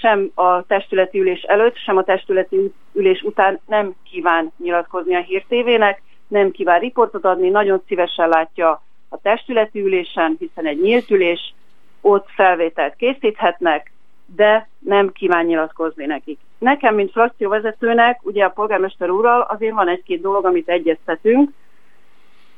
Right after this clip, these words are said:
a, és ezt a képviselőtestületi ü-, ülés után szerettük volna megtenni.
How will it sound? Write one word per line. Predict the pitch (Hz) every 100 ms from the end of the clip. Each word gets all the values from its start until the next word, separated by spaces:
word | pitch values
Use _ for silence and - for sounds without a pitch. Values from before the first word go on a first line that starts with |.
| -
a, | - 190 180 180 180 - -
és | - 214
ezt | 247 247
a |
képviselőtestületi | 240 269 247 233 202 202 208 202 190 190
ü-, | 208 226
ülés | 214 196 -
után | - 180 185
szerettük | 196 190 - 185
volna | 190 185
megtenni. | 185 156 - 165 160 156